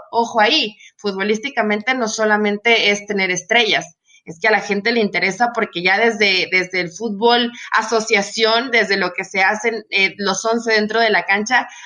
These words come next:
a la gente también comienza a, a gustarle. Entonces, creo que en cuanto a, a tema de economía, de mercadotecnia y que la gente se va enganchando, eh, la M L S va,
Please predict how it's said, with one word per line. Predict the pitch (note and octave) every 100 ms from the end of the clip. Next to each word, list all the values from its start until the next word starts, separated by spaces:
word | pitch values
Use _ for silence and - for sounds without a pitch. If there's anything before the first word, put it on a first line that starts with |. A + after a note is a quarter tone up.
| -
a | E3+
la | G3
gente | - A#3+ C4+
también | - G3+ G3+ G3
comienza | G3+ G3 G3 G3 G#3 F#3 E3+ - - - -
a, | - -
a | G3
gustarle. | G3 - G#3 F3+ F3+
Entonces, | F3+ G3+ G#3+ G#3+
creo | G#3+ G#3+ G#3+
que | G#3+ A3 F#3 - - - -
en | G3+
cuanto | G3+ G3+ G#3
a, | G3+ -
a | F#3+
tema | A3 A3+ A#3
de | G#3+
economía, | G3 F#3+ F#3 A3 C#4+ C#4 C4+ - _
de | G3
mercadotecnia | G3 F#3 F3+ F#3+ F#3 A3+ A#3 B3 A#3+
y |
que | -
la | F#3+ F3+
gente | G#3+ A3 A#3+
se | G#3+
va | G3
enganchando, | A3 A3 A3 A#3 B3 C4 C#4+ - - -
eh, | - F#3
la | F#3+ F#3
M | G#3 G#3+
L | G#3
S | G3+ G#3+ G3
va, | F#3 F#3+ G3 F#3+ F3